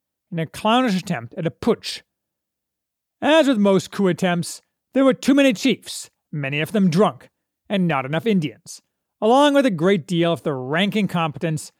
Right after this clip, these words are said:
that typically characterizes the leadership of dying regimes, and the coup rapidly failed.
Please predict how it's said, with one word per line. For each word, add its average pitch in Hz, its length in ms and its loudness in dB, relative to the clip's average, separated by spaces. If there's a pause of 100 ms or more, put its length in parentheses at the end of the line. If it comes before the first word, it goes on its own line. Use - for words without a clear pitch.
(280)
that - 180 -8
typically 247 340 2
characterizes 180 760 0
the 170 160 -2
leadership 175 500 0
of 147 160 -12
dying 127 340 -6
regimes, 139 640 -8 (400)
and 294 120 0
the 302 60 2
coup 175 300 2
rapidly 135 440 -6
failed. 139 360 -4